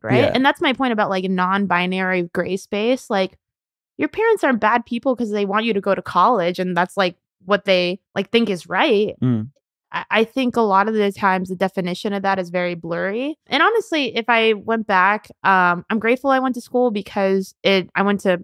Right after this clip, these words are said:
Speaker 1: you know, I was living, uh, born and raised in Southern California and went to college in New York. And it was like, I was culture shocked, and I'm so glad that that <laughs> happened at that age versus later on in life. So,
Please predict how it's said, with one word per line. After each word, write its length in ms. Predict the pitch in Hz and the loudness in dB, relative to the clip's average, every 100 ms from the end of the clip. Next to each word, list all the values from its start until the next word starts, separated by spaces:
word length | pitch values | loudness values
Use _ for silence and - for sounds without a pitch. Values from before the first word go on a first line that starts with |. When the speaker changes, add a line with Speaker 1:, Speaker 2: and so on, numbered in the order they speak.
| - | -2
Speaker 1:
you 100 | 202 | 0
know, 80 | 170 | 2
I 80 | |
was 180 | 180 180 - | 0 -2 -4
living, 260 | 180 175 - | -4 -4 -2
uh, 160 | 160 160 | 0 0
born 160 | 196 | 0
and 40 | 190 | 0
raised 120 | 180 185 | -2 -2
in 40 | |
Southern 100 | 180 | -4
California 420 | 185 151 - 175 | -2 -4 -2 -2
and 80 | 170 | -2
went 80 | 170 | -4
to 60 | - | -2
college 240 | 170 165 | -2 -2
in 60 | 156 | -4
New 40 | |
York. 360 | 170 190 175 - _ _ _ _ - | 0 2 0 -2 _ _ _ _ -4
And 500 | 202 196 190 185 180 _ _ _ _ _ - | 0 2 2 0 -4 _ _ _ _ _ -6
it 80 | 190 | 0
was 220 | 262 330 | 2 2
like, 240 | 427 - - | 0 -2 -8
I 120 | 185 226 | 0 2
was 140 | 269 | 2
culture 400 | - 190 196 294 | -2 -8 -8 -8
shocked, 460 | - 302 349 339 - | -6 -4 -4 -6 -4
and 120 | 214 | 0
I'm 100 | 202 | 0
so 220 | 196 240 269 | 0 -4 -2
glad 360 | 208 208 180 | 0 2 2
that 100 | 180 180 | 0 -2
that 120 | 180 | -2
<laughs> 100 | 214 | -4
happened 300 | 240 233 254 | -6 0 0
at 100 | 185 | 2
that 220 | 170 175 | 0 2
age 200 | 214 240 | 0 0
versus 260 | 202 208 208 | 0 -2 -4
later 360 | 190 190 185 | -2 -2 -2
on 200 | 170 165 | -4 -6
in 120 | 165 - | -8 -14
life. 300 | - - - | -12 -10 -10
So, 140 | - | -8